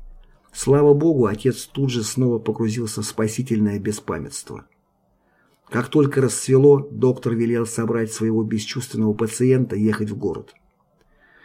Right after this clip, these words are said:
В деревне не нашлось экипажа с рессорами, и доктору предстояло принять очень трудное решение: гнать во весь опор по разбитым дорогам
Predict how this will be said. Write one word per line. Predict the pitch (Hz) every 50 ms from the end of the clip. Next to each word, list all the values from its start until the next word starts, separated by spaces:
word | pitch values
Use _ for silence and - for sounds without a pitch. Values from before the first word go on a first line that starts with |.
| - _ _ _ _ _ -
В | - 104 117
деревне | 127 151 170 190 190 170 170 160 151
не | 151
нашлось | 147 151 143 143 - 156 139 139 139
экипажа | 135 - 143 135 139 151 143 131 127 117
с | 110 -
рессорами, | 139 131 131 - - 156 123 98 80 73 71 73 - _ _ _ _ - _ _ -
и | 117 123
доктору | 131 156 160 151 - - 135 127
предстояло | 110 123 123 - - - 139 131 131 131 127 117 107
принять | - 107 113 107 117 113 113 110 - -
очень | - 110 110 - - 117 107
трудное | - - 139 135 120 120 113 113
решение: | 120 123 123 - - - 98 71 71 71 69 - - _ _ _ _ _ _ _ _ _ -
гнать | - 107 123 135 143 143 139 131
во | 123 131
весь | 135 127 120 -
опор | 131 120 117 - 143 143 131 -
по | - 120
разбитым | 117 113 110 110 127 127 120 - 110 110 110
дорогам | 110 117 120 139 143 143 139 107 78 73 -